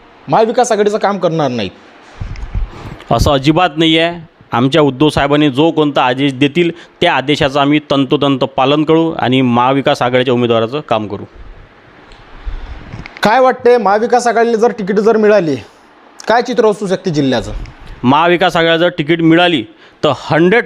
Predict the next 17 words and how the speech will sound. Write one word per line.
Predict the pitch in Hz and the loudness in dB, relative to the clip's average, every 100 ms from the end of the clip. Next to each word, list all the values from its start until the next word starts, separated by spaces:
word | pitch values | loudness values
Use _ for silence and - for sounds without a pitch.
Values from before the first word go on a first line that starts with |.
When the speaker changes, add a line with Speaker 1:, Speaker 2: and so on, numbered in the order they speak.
| - | -2
Speaker 2:
पर्सेंट | 196 214 | -2 0
महाविकास | 185 170 175 180 180 175 | 2 2 2 2 2 0
आघाडीचा | 123 135 160 165 165 | 0 0 2 2 0
खासदार | 139 135 160 | -2 0 2
निवडून | 143 156 175 156 | 4 6 4 4
येईल. | 117 - - - - | 0 -6 -20 -20 -4
कारण | 151 160 185 180 | 0 2 0 0
की | 196 | 0
मागच्या | 170 139 - - 220 | 0 -2 -2 0 2
वेळेस | 196 175 151 - - - - - - - - - - - - - - - - - | 2 2 0 -6 -20 -20 -20 -20 -20 -18 -18 -18 -20 -20 -20 -20 -20 -20 -8 -2
ज्या | 135 175 | 0 0
सध्याच्या | 165 147 170 185 | -2 -2 0 2
विद्यमान | 147 143 175 190 170 | 0 2 2 2 0
खासदार | 147 143 175 | -2 0 2
आहेत | 180 | 2
नवनीत | 151 160 160 | 4 2 2
राणा, | 151 135 | 0 -2